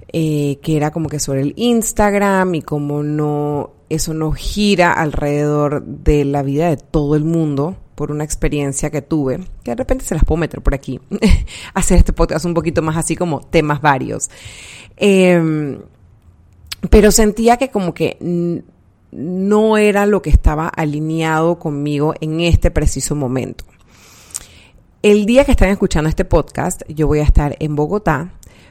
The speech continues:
viajando con una marca que me tiene,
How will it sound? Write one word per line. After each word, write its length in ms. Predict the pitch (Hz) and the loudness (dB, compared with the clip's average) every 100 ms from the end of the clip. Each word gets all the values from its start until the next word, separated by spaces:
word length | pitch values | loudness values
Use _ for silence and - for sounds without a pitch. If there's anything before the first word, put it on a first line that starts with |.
| - - | -20 -10
viajando 840 | 156 156 139 151 143 143 156 156 | -6 -4 -4 -4 -4 -2 -4 -4
con 360 | - 151 143 143 | -4 -4 -4 -8
una 260 | 147 151 170 | -6 -4 -2
marca 480 | 214 151 - 139 175 - _ _ _ _ - | -2 -2 -4 -10 -10 -18 _ _ _ _ -6
que 100 | 170 | -2
me 160 | 160 | -2
tiene, 760 | 151 165 156 156 160 165 175 - | -4 -4 -2 -2 -2 -2 -4 -8